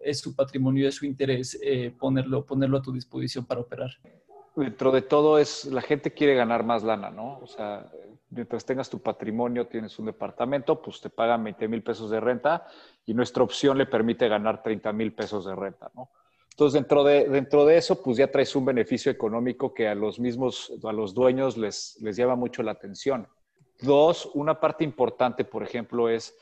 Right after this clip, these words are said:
Speaker 2: eh, también el tema de mantenimiento. Cuando tú lo rentas a largo plazo, tú no sabes, el, conoces al inquilino, pero le hacen su background check o lo que tú quieras, pero tú no sabes si tiene, si va a meter gente, si es un, si es un desastre de persona,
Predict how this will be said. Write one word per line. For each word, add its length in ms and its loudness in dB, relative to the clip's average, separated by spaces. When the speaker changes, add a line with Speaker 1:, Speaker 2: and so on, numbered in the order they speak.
Speaker 2:
eh, 160 -2
también 280 -2
el 60 -4
tema 200 0
de 60 0
mantenimiento. 680 -2
Cuando 240 -6
tú 140 0
lo 100 4
rentas 320 -2
a 60 2
largo 320 2
plazo, 400 0
tú 160 -4
no 80 -2
sabes, 340 2
el, 240 -2
conoces 340 -2
al 140 2
inquilino, 460 -4
pero 360 -2
le 100 0
hacen 260 0
su 380 -6
background 500 -2
check 260 -4
o 40 -8
lo 100 -10
que 140 -20
tú 100 -8
quieras, 420 -4
pero 180 6
tú 140 4
no 120 6
sabes 320 4
si 100 -6
tiene, 580 4
si 160 -2
va 100 6
a 40 2
meter 340 4
gente, 540 2
si 360 -2
es 200 -2
un, 320 -4
si 260 -8
es 180 -6
un 120 -4
desastre 480 0
de 100 0
persona, 480 -6